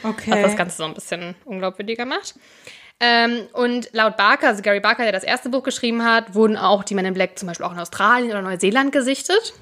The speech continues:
Speaker 2: Also sind weit gekommen.
Speaker 1: Ah, okay, also die sind international unterwegs.
Speaker 2: Ja. Und, ähm,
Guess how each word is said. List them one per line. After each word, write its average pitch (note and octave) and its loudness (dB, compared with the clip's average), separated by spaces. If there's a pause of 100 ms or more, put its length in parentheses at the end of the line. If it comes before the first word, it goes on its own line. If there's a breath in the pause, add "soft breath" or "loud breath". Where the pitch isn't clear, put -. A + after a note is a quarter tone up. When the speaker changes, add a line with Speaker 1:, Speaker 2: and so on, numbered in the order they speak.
(140)
Speaker 2:
Also F3 -8
sind F3 -8
weit G3 0
gekommen. G#3 0
Speaker 1:
Ah, B3 6
okay, B3+ -4
also A3+ 0
die G#3 -6
sind G#3 -4
international B3 -2
unterwegs. F3 -8
Speaker 2:
Ja. F#3+ 2 (800 loud breath)
Und, A#3+ 2
ähm, A#3 2